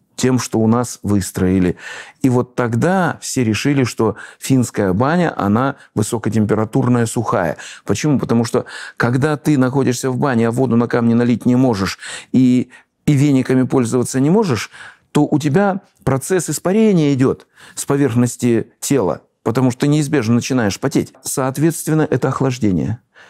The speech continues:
И сидеть в пятидесяти градусах в бане, когда у тебя испаряется и на поверхности охлаждается, это практически в половину. Двадцать пять на поверхности, а мы тридцать шесть.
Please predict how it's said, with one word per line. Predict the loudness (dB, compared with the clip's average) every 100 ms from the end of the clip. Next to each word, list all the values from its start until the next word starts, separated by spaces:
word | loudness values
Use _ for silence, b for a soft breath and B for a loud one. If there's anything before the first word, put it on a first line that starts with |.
| B B
И | -2
сидеть | -2 -2 -2 -2 -4
в | -14 -4
пятидесяти | -2 0 0 0 -2 -2
градусах | -2 0 0 -2 -2 -2 -4 -6 b b b b
в | -2 2
бане, | 2 2 0 -2 -6 -6
когда | -2 2 2
у |
тебя | 2 2 0
испаряется | 0 -2 0 2 2 0 0
и | 0
на | 2 0
поверхности | 2 2 2 0 0 0
охлаждается, | 0 0 0 0 0 -2 -8 B B B
это | -14 -14 _ _ _ _ _ _ _ _
практически | -4 -2 -2 -4 -8
в | -6
половину. | -2 0 2 2 0 B B
Двадцать | -2 0 0 -4 -4
пять | 0 0 2
на | 0
поверхности, | 0 0 0 0 -2 -2
а | 0
мы | 2
тридцать | 2 -2 -2 -6
шесть. | -2 -2 -2